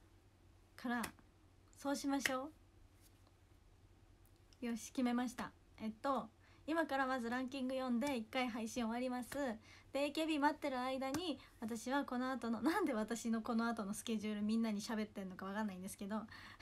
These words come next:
<laughs> 私はこの後の、明日の、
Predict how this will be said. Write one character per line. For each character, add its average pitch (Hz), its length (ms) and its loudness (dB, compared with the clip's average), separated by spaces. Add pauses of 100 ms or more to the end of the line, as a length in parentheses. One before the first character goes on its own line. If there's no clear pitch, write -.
(140)
<laughs> - 520 -6
私 240 300 0
は 285 180 6
こ 247 140 -4
の 254 120 0
後 247 220 -2
の、 262 320 2 (500)
明 - 80 0
日 - 280 2
の、 349 340 6